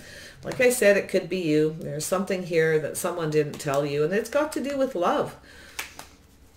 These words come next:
This person's look, yeah, they're seeing, they're changing their perspective. They have some regrets here for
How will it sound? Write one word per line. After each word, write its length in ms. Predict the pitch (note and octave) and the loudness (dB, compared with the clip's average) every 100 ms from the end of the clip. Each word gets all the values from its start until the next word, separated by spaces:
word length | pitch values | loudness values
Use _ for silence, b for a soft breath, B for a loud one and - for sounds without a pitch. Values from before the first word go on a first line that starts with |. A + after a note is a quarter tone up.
| - - - | -18 -18 -16
This 80 | - | -10
person's 520 | - A#3 A#3+ B3+ A#3 | 4 4 6 2 2
look, 260 | G#3+ A#3+ G3 | 6 6 6
yeah, 300 | G3+ C#4 D4 | 4 4 4
they're 240 | F#3+ G#3+ | 4 4
seeing, 320 | A#3 C4 C#4 A3 | 4 2 2 2
they're 120 | G3 | 2
changing 480 | G3 G#3+ A#3 B3+ G#3+ | 2 0 0 0 0
their 120 | G3 | 0
perspective. 720 | G3 G3 - G3+ G#3 G#3+ G#3+ | 0 -4 2 2 2 -2 0
They 140 | F3+ F3 | 0 2
have 180 | E3+ | -2
some 220 | - D#3 D#3 | -2 0 0
regrets 560 | D3 E3+ F#3 - - | 0 4 4 2 -2
here 320 | G3 F#3 F#3 | 0 4 4
for 360 | F#3+ C#3 C#3 | 2 0 -2